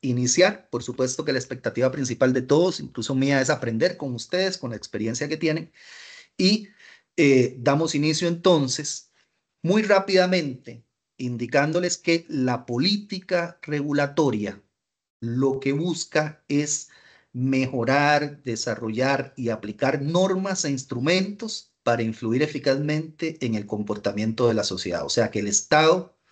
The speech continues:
pueda emitir regulaciones de calidad en favor del crecimiento económico, el bienestar y el desarrollo humano. Nosotros,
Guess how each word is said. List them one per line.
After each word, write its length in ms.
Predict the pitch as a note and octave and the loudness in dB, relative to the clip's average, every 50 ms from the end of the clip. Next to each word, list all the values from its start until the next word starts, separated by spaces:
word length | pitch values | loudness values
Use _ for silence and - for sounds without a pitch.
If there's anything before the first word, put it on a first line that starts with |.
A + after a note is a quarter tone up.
| _ _ _ _ _ _ _ _ _ | _ _ _ _ _ _ _ _ _
pueda 240 | - C3 C#3 D#3 E3+ | 0 4 4 6 4
emitir 720 | E3 D3+ C3+ B2+ B2+ - - F3 F3 E3+ E3 D3+ - _ _ _ _ | 4 2 -2 -4 -6 -8 -6 -4 -2 -2 -4 -4 -10 _ _ _ _
regulaciones 920 | - B2+ A#2+ A#2 A#2 A2+ A2 G#2 G2+ - C3 B2+ C3+ D3+ D3+ D3+ - - _ | -6 -4 -4 -2 -2 -2 -4 -2 -2 -2 0 0 0 0 -2 -4 -6 -8 _
de 180 | C3+ B2 A#2 - | -6 -6 -4 -2
calidad 640 | - G#2+ G#2 G2 G2+ G#2 A2 A#2 A2+ A2+ - - _ _ _ _ _ _ _ _ _ _ _ - | -4 -4 -4 -4 -4 -2 0 0 0 -2 -4 -12 _ _ _ _ _ _ _ _ _ _ _ 2
en 220 | E3+ F#3 F#3+ F#3 | 4 4 4 4
favor 400 | - F#3 D#3+ C#3+ C#3+ D3 D3 D3 | 2 4 4 6 6 4 2 2
del 160 | C#3+ C#3+ C#3 | -2 -6 -6
crecimiento 560 | - - A2 - - G#2+ G#2 G2+ G2+ G#2 A#2+ | -6 -10 -10 -10 -8 -8 -6 -6 -4 -4 -4
económico, 920 | A#2+ - F3+ F3 E3 E3 E3 D#3+ E3 E3 D#3+ - - D#3+ D#3 D#3+ D#3+ D#3 D#3 - | 0 2 2 4 6 4 4 4 2 -2 -6 -6 -4 -4 -4 -4 -4 -8 -8 -4
el 180 | A2+ B2 B2+ | 0 0 0
bienestar 800 | B2+ C#3 D3 D3+ D3 C#3+ C#3+ - - C#3 B2+ B2+ B2+ B2 B2+ - - | 2 0 0 0 -2 -4 -4 -2 0 2 4 4 4 2 -2 -8 -10
y 160 | C3 A#2+ A2 | -4 -2 -2
el 120 | A2+ A2 | -2 0
desarrollo 560 | A#2 A#2+ - A#2+ G#2 A2+ G#2+ G2+ G#2 G#2 G#2+ | -2 -2 0 0 0 0 0 0 0 0 0
humano. 300 | G#2 G2+ G2 F2+ G2 G#2 | 0 -2 -4 -6 -8 -6
Nosotros, 680 | A2 A2 G2+ - D3 D3 D3+ D3+ E3+ F3 E3+ E3+ - - | -6 -4 0 4 4 4 4 4 4 2 2 2 -2 -6